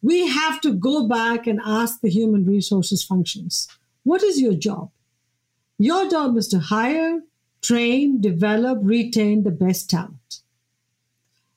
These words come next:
As part of retention, it's paying them the right wages, parity with the men for the same job. Nobody should be discriminated against because of their gender.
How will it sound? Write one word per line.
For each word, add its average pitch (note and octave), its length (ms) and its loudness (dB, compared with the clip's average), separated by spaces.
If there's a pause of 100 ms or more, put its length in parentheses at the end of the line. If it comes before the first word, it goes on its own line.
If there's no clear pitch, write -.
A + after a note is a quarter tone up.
(160)
As F3+ 160 -2
part A#3+ 180 0
of E4+ 80 2
retention, C4 800 0
it's - 160 -6
paying C4 520 0
them A3 420 0 (720)
the D#3+ 80 2
right A#3+ 400 0
wages, G3 720 0 (520)
parity B3 400 0
with D4 140 0
the C4+ 60 2
men B3 240 0
for B3 80 -4
the A3+ 80 2
same A3 320 2
job. F#3 360 -2 (360)
Nobody B3+ 420 2
should A#3 220 0
be G#3+ 60 2
discriminated G#3 600 0
against F#3 400 0
because F3 260 2
of E3 80 0
their F3 120 2
gender. E3 420 0